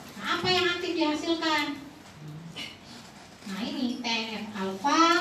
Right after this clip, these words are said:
interleukin satu, interleukin enam, interleukin sepuluh dengan interferon gamma. Interferon gamma ini baru umum dihasilkan oleh sel-sel imun yang diinfeksi oleh golongan virus.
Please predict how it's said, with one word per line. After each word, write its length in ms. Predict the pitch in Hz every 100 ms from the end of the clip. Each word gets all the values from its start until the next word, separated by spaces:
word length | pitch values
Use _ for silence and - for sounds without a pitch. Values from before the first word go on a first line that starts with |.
| 349 - - - -
interleukin 640 | 226 220 220 214 208 196
satu, 720 | - 285 311 - 330 320 330
interleukin 800 | 240 - 220 202 190 190 208 285
enam, 400 | 302 302 311 214
interleukin 560 | 247 226 214 214 208 190
sepuluh 480 | - 269 285 311 320
dengan 320 | 202 214 226
interferon 640 | - - - 190 185 185
gamma. 320 | 170 160 151 147 - - - - - - - - - - -
Interferon 560 | 359 370 381 359 349 339
gamma 320 | 349 359 339
ini 480 | 330 339 349 381 392
baru 240 | 339 339 339 - - - - - - -
umum 400 | 381 370 370 381
dihasilkan 1040 | 294 277 285 277 285 - 277 269 285 339 285
oleh 480 | 285 277 311 330 262
sel-sel 480 | - 240 214 220
imun 400 | 214 208 247 285
yang 320 | - 311 330 294
diinfeksi 560 | 269 247 262 262 -
oleh 160 | 240 233
golongan 320 | 208 208 202 202
virus. 480 | 214 196 - -